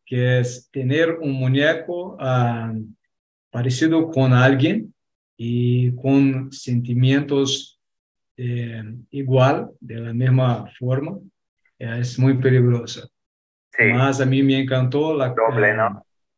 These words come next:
Speaker 1: sí,
Speaker 2: Sí.
Speaker 1: a mí me encantó el can-, el, el cantante, la canción y la, la buena intención.
Speaker 2: Vale. Pues dejé para que tú hablaras por último de propósito,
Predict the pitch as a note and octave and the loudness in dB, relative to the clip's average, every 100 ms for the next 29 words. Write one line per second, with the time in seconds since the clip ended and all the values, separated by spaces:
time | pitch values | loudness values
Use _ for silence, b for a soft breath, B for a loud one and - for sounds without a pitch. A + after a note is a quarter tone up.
0 | _ _ D3 C#3+ A2 G#2+ B2+ C#3 C3+ C3 | _ _ 4 6 6 4 2 2 2 0
1 | C#3+ C3+ B2+ B2 - - C3 B2 B2 B2+ | 2 2 2 -2 -4 -6 -8 -8 -8 -8
2 | B2+ B2 B2 B2 C#3+ D3 C#3 A#2 A2+ A2 | -4 0 2 2 4 2 2 0 0 -4
3 | A2+ C#3 C#3+ D3 D3+ B B _ _ _ | -4 2 2 2 0 B B _ _ _
4 | A#2+ B2 B2+ C3 C3 C3+ C#3+ D3 C#3 C3+ | 2 4 6 6 4 4 4 2 0 0
5 | C3 C#3+ C#3+ C#3 B2+ B2+ A#2+ - A2+ - | 4 6 6 4 4 2 0 -2 -10 -16
6 | _ _ _ - G2+ F#3+ - - _ B | _ _ _ 0 2 2 -2 -12 _ B
7 | B B B _ _ - A#2 A#2 A2+ A2 | B B B _ _ -4 2 4 4 0
8 | A2 G2+ A#2+ A2+ - B2 B2 - A#2 A2+ | -4 -4 -2 -2 -2 0 0 0 0 0
9 | - A#2 A2 G#2+ - A2+ A2 G#2 G#2 G#2 | -4 -2 -2 -4 -8 -6 0 2 2 4
10 | G#2+ G#2+ G#2+ - _ _ - G#2+ A2 A2 | 4 4 0 -4 _ _ -4 -4 -4 -10
11 | - C#3 D#3 A#3 - - _ _ - G#2 | -4 0 0 0 -6 -20 _ _ -2 0
12 | G2+ G2+ G2 G2 G2 - - - G2+ - | 2 0 -2 -4 -4 -6 -6 -4 -6 -4
13 | - D#3+ - - | -2 -2 -4 -16